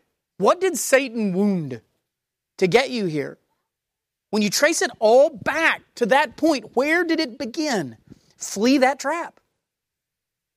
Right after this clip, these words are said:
What was it that made you angry to the point that you sinned in this way? Trace it back. See where he set the trap.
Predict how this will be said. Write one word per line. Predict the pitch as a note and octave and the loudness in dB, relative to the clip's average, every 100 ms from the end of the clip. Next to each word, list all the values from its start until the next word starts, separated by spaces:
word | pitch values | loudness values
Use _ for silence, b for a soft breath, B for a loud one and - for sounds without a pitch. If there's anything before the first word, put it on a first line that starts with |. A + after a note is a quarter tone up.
| _ _ - | _ _ 2
What | A3+ | 4
was | C#4+ E4 | 4 2
it | |
that | D#4 A#3+ | 2 2
made | A#3+ D#4 B3+ | 2 2 0
you | C4 | 0
angry | B3+ C#4+ F4 D#4+ | 2 2 2 -2
to | |
the | B3 | -2
point | G#3+ B3+ | -2 -2
that | F#3 | -2
you | C4+ | -2
sinned | - D4 | 0 0
in | D4+ D4 | 0 0
this | C#4+ | 2
way? | D#4+ F4+ D4 - b b b _ | 2 0 -4 -14 b b b _
Trace | - F3 F#3 B3+ | -6 2 2 4
it | F4 D4 | 0 2
back. | E4 D4+ - | 2 2 -2
See | - C#4+ | -4 -2
where | F#3 A3+ E4+ | 2 4 4
he | E4 F4 | 4 4
set | F4 E4 | 2 -2
the | D#4+ | -2
trap. | E4 C#4 - | -2 -2 -2